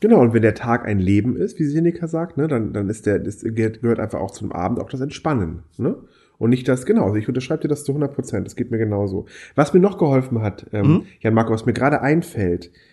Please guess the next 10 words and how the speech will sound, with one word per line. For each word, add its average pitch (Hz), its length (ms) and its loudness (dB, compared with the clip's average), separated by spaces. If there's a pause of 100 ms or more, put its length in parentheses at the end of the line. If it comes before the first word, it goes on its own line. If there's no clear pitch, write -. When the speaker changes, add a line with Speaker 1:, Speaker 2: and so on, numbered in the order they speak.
(300)
Speaker 1:
äh, 110 80 -4
hab 143 180 2
ich 185 80 -2
dir 190 120 6
schon 175 140 0
mal 147 80 6
von 135 140 0
meinem 120 180 4
Easy-Button 98 600 0
erzählt? 104 640 -4